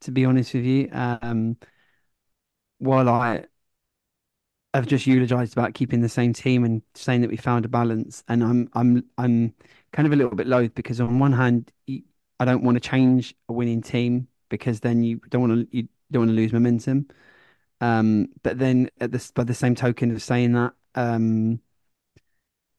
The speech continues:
this, at the same time, you know, you wanna keep this team as fresh as possible, and, and if this is the team to play against Newcastle, you, you don't wanna needlessly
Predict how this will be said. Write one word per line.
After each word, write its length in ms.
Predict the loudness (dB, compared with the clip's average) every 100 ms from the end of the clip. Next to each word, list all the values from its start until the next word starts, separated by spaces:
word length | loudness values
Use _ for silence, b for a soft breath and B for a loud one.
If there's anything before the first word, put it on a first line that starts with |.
| _ _ _ _ _ _ _ _ _
this, 200 | 0 0 2
at 120 | 0
the 60 | 2
same 200 | 2 4
time, 480 | 4 2 2 -4 -14 _
you 100 | -2
know, 80 | 0
you 100 | 2
wanna 140 | 2 0
keep 240 | -2 -4
this 220 | -6 -6
team 220 | -2 0
as 80 | 0
fresh 280 | -2 -4 -2
as 80 | -6
possible, 460 | -4 -4 -4 -2
and, 140 | 0 0
and 260 | 0 0 -2
if 160 | -6 -4
this 200 | -6 -6
is 100 | -8
the 100 | -6
team 260 | -2 -2
to 100 | -2
play 180 | -4 -2
against 340 | -2 -6 -2
Newcastle, 520 | 0 0 0 -4 -4 -6
you, 180 | -6 -10 -8
you 80 |
don't 180 | -4 -2
wanna 140 | 0 0
needlessly 720 | 0 -2 -8 -6 -6 -6 -12